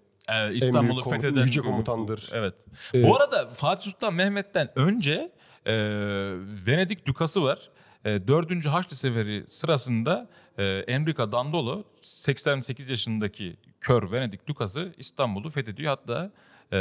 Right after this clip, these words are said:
Speaker 1: şöyle ki şu an, e, Ayasofya'nın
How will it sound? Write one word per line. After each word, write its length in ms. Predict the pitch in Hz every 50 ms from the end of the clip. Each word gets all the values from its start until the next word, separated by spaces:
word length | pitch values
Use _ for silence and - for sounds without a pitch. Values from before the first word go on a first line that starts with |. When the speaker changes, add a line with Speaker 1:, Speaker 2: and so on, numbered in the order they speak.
| 92 90 87 87 87 85 85 85 85 82 82 82 82 78 69 58 58 53 50 -
Speaker 1:
şöyle 380 | - - - 151 147 135 113 95
ki 180 | - 143 156 156
şu 160 | - - - 131
an, 260 | 127 135 156 147 - -
e, 200 | 87 78 62 52 -
Ayasofya'nın 640 | - 120 127 123 - 135 127 - 113 107 110 135 -